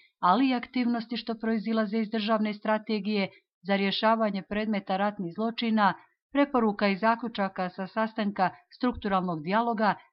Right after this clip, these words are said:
te aktivnosti koje se provode u okviru reformske agende. B H ministar sigurnosti Dragan Mektić upoznao je danas u Sarajevu španskog ambasadora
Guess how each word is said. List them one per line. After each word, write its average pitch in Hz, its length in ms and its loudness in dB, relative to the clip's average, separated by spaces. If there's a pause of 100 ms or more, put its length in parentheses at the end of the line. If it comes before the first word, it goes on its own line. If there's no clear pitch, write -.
(120)
te 294 80 2
aktivnosti 226 640 0
koje 170 200 -6
se - 200 -12
provode 220 540 0 (300)
u 247 120 4
okviru 214 600 0
reformske 185 720 -2
agende. 170 600 -2 (1400)
B 185 140 0
H 202 100 2
ministar 220 480 2
sigurnosti 233 680 0
Dragan 226 360 0
Mektić 226 460 -2
upoznao 214 500 0
je 190 60 0
danas 220 340 -2
u 202 40 -6
Sarajevu 214 460 -2
španskog 220 580 -2
ambasadora 190 720 -2